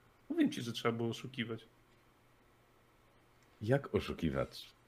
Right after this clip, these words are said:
Speaker 2: W siłowaniu się na rękę.
Speaker 1: Normalnie. Mam.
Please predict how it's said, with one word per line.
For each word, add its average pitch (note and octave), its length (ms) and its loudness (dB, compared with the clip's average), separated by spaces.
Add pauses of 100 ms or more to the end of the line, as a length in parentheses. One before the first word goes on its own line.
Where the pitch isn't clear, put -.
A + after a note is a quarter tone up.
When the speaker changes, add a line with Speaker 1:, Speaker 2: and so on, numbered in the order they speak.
(260)
Speaker 2:
W - 80 -12
siłowaniu E2+ 540 6
się G2 140 0
na G2 140 2
rękę. F#2+ 420 2 (2500)
Speaker 1:
Normalnie. C3+ 520 0 (4000)
Mam. F3 420 4